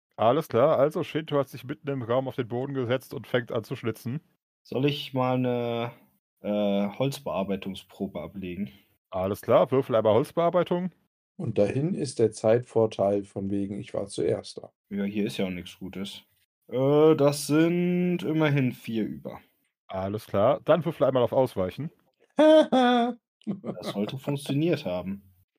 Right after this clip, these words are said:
Speaker 1: Jep, das funktioniert selbst mit, äh, mit einer leichten Erschwernis. Das
Speaker 3: Ja,
Speaker 1: heißt, äh,
Speaker 3: das ist, äh, Sinnesschärfe, ob man das überhaupt wahrnimmt, ja?
Speaker 1: lass den Mann seinen Instinkt.
Speaker 3: <laughs>
Speaker 1: Aber ja, du schaffst es gerade, so eben einer heran-, heranfliegenden Feuerschale auszuweichen.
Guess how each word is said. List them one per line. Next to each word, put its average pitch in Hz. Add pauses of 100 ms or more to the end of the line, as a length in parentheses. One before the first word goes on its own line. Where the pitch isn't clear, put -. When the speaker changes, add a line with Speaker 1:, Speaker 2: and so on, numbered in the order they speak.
Speaker 1:
Jep, 131
das 113
funktioniert 120
selbst 113
mit, 120
äh, 113
mit 107
einer 98
leichten 104
Erschwernis. 147
Das 117
Speaker 3:
Ja, 117
Speaker 1:
heißt, 143
äh, 127
Speaker 3:
das -
ist, 139 (100)
äh, 107 (260)
Sinnesschärfe, 113
ob 110
man 107
das 101
überhaupt 101
wahrnimmt, 107
ja? 113 (460)
Speaker 1:
lass 113
den 117
Mann 123
seinen 120
Instinkt. 113 (1000)
Speaker 3:
<laughs> 302
Speaker 1:
Aber 131
ja, 160
du 135
schaffst 175
es 147
gerade, 139
so 135
eben 147
einer 127
heran-, 135 (120)
heranfliegenden 135
Feuerschale 117
auszuweichen. 110